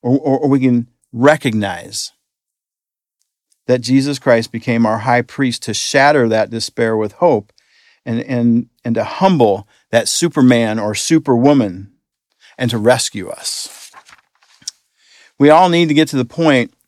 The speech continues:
where we give up on ourselves and get excited about the hope that, that is ours in Christ. At the end of the day, we, or maybe it's just me,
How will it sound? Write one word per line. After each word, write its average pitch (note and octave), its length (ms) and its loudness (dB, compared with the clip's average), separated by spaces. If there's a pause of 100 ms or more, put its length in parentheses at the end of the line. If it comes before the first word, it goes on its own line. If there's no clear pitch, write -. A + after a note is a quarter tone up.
(220)
where B2 140 -2
we B2 100 2
give C#3 240 2
up D3 200 4
on B2 120 4
ourselves A#2 480 2
and B2 80 0
get A#2 120 2
excited C#3 600 -2
about A2+ 280 0
the A2+ 100 -4
hope C3 240 -2
that, G#2+ 260 -2 (380)
that A2+ 100 -2
is G#2+ 160 -6
ours B2+ 380 2
in A2 160 -4
Christ. B2 580 -2 (140)
At A#2 140 -6
the C#3 80 -2
end D#3 80 0
of D#3+ 60 0
the D3 60 2
day, C#3 300 4
we, C#3 400 4
or B2 240 4 (200)
maybe F#3 240 4
it's - 180 -2
just G3 200 -2
me, B2+ 480 0